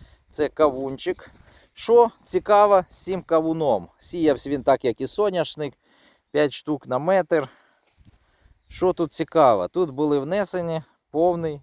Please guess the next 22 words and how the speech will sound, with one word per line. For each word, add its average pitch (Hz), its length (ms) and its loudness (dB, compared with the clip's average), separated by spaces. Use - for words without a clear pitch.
ґрунтовий 117 540 -6
захист. 104 520 -2
Це 113 160 -4
соняшник 117 640 -6
класичний. 127 680 -6
І 120 80 -10
тут 165 200 -2
був 131 180 -2
внесений 143 440 -4
повний 151 340 -2
ґрунтовий 117 420 -2
захист. 95 420 -6
Значить 170 320 0
так, 139 240 4
ну, 202 80 -10
ось 165 100 -4
бачимо, 156 400 -2
він 131 260 -6
більш-менш 123 580 -10
і 104 60 -16
чистий - 460 -10
поле. 135 380 0